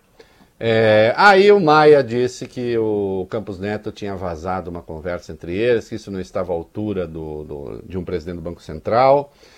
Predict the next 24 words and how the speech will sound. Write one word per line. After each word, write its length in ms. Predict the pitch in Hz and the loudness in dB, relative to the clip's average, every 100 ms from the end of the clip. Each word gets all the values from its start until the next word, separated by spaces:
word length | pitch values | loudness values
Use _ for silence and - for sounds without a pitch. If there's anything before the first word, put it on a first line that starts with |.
| _ _ - | _ _ -6
É, 440 | 107 110 110 113 | -4 -2 0 0
eu 160 | - 156 | 2 0
vi 320 | 113 120 113 | 0 -2 -2
isso 240 | 107 - 107 | -2 -4 -4
logo 540 | 98 95 95 104 90 | -2 0 2 0 0
cedo 420 | - 120 107 98 | -8 -4 -4 -2
hoje. 640 | 120 135 147 127 156 160 - _ | 0 4 4 2 -4 -4 -8 _
De 320 | - - 165 214 | -20 -12 -4 -4
fato, 720 | - 226 240 - 135 113 110 | 2 2 2 0 2 2 2
me 100 | 127 | -2
preocupou 460 | 151 170 160 170 185 | -6 -6 -4 -4 -6
porque 180 | - 160 | -2 2
eu 400 | 151 151 151 156 | 4 4 4 2
acho 160 | 156 | 0
o 40 | - | -8
Campos 300 | 156 135 104 | -8 -6 -6
Neto 540 | 143 147 - 107 - - | -6 -6 -6 -8 -8 -10
um 160 | 135 | -8
dos 220 | 127 120 92 | -6 -8 -8
raros 480 | 120 151 135 - | -4 -2 -2 -8
quadros 600 | - 131 131 101 87 - | -6 -2 -2 -4 -12 -16
competentes 1000 | - - 139 127 117 - 117 131 135 - 87 | -16 -8 -8 -4 -8 -6 -8 -8 -10 -14 -12
deste 300 | 90 - 90 | -12 -12 -14
governo 560 | 78 87 107 127 143 | -10 -6 -6 -8 -14